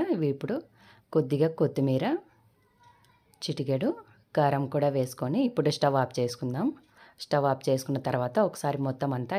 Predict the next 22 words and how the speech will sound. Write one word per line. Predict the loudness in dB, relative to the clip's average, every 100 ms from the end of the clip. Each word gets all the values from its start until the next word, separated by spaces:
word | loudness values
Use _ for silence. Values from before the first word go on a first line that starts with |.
| 0
ఈ | 0
విధంగా | 0 -2 0
కలిపేసుకోవాలి. | 0 0 -2 -4 -6 -6 -4 -2 -2 -2 _ _ _ _ _ _ _ _ _ _ _ _ _ _ -6
ఇప్పుడైతే | 0 0 0 0
మనకి | 0 2 0 4
పోపు | 4 4 4
రెడీ | 2 4 2
అయిపోయిందండి. | 2 -2 -4 -2 -2 -2 -2 -2 -6
ఇప్పుడు | -4 -2 0
పప్పులోకి | -2 0 -2 -2 -4
వేసేసుకుందాం. | -4 -6 -6 -6 -2 -2 -4 -10 _ _ _ _ _ _ _ _ _ _ _ _ -20 _ _ -8
చూడండి, | -6 -2 -2 0
గుమగుమలాడుతూ | 0 0 2 2 2 0 -2 -4 -4 -4
చాలా | -4 -2 2 2 4 2
బాగుంటుంది. | 2 0 -2 -4 -2 -2 -4 -12 -20 -20 _ _ 0
ఈ | 2 4
విధంగానే | 4 4 4 4 2
కూడా | 2 0 2
తినేయచ్చండి, | 4 4 2 -2 -2 -2 0
చాలా | 0 2 2 2 2
టేస్టీగా | 0 0 -2 0 0 0
ఉంటుంది. | -2 -4 -2